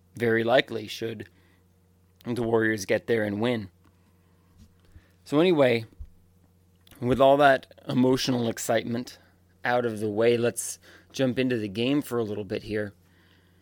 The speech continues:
So obviously the entire narrative going into the game was surrounding Steph Curry. After struggling so much in this series to score and to score efficiently, he turned on the Jets at the end of Game Five after Durant went out.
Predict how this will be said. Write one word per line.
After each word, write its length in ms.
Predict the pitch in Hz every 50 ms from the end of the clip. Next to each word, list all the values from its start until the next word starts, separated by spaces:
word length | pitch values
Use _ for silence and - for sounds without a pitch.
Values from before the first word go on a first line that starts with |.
| _ _ _ _ _ _ _ _ _ _ _ _ _ _ _ _ -
So 340 | - - 147 139 147 147 -
obviously 720 | 143 - 156 147 180 175 156 - - - 139 135 139 135
the 200 | 127 113 123 123
entire 400 | 120 110 - 120 120 117 113 113
narrative 340 | 110 110 113 117 113 110 98
going 280 | 95 117 110 110 110 113
into 180 | 113 113 113
the 100 | 107 107
game 380 | 95 98 113 113 117 120 117 113
was 160 | 113 110 -
surrounding 440 | - - 110 110 107 110 110 107 104
Steph 320 | - - - 110 107 -
Curry. 440 | - - 123 117 117 117 113 110 110 _ _ _ _ _ _ _ _ _ _ _ _ _ _ -
After 300 | - 120 120 - - 127
struggling 480 | 107 - - 135 135 139 139 139 131 120
so 220 | - - 131 123
much 260 | 113 113 110 110 - 117
in 60 | 113
this 120 | 110 98
series 420 | - - 113 110 110 110 107 - -
to 80 | 98
score 440 | - - - - 113 117 117 117 117
and 100 | 113 101
to 40 | 104
score 320 | 101 - - 117 110 107 101
efficiently, 680 | - - 123 110 95 120 117 113 107 104 107 104 98 _ _ _ _ _ _ _ _ _ _ _ _ _ _ _ _ _ _ _
he 280 | _ - - 123 113 107
turned 460 | - - - - 123 123 123 117 113
on 220 | 110 107 110 110
the 80 | 107 101
Jets 640 | 92 104 120 120 123 127 - - - - - - - _ _ _ _ _ _ _ _ _ -
at 140 | - 110 -
the 120 | - 117 113
end 100 | 113 113
of 120 | 104 -
Game 200 | - 117 107 104
Five 420 | - - 107 107 117 123 123 101
after 340 | 104 113 107 107 - 120 113
Durant 400 | 92 110 107 110 113 110 - -
went 180 | 107 104 101 107
out. 300 | 113 120 127 - -